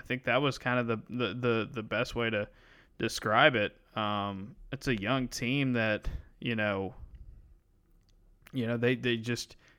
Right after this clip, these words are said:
couldn't get anything going. Meanwhile, Miami stuck to their game plan and,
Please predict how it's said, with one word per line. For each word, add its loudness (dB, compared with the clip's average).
couldn't 4
get 8
anything 2
going. 2
Meanwhile, 8
Miami 4
stuck 6
to 4
their 8
game 4
plan 2
and, 2